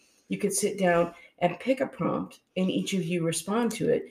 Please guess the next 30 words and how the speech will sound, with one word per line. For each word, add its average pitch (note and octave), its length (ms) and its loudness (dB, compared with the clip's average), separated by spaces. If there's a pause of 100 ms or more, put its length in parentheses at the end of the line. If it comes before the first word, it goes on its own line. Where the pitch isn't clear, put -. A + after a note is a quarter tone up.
(240)
If F3 280 0
you're F3+ 80 -6
trying F3 240 4
to E3+ 60 0
build F3 200 2
a E3+ 40 -4
relationship E3+ 500 0
or F3 60 6
a F3 80 2
bridge, E3 260 2
or G3 80 2
if G3 80 -4
you're A#3+ 80 0
going A#3+ 180 6
through A3 160 0
a F#3 40 0
difficult F#3+ 340 -2
time, G3 500 2 (520)
just G3+ 240 -4
coming G#3 280 2
up F#3+ 140 -2
with F#3 100 -4
some E3+ 180 -2
commonalities F#3 840 0
or - 140 -4 (240)
helping F#3 340 0
understand F3 520 2
the E3 100 4
other E3 120 2
person A3 560 0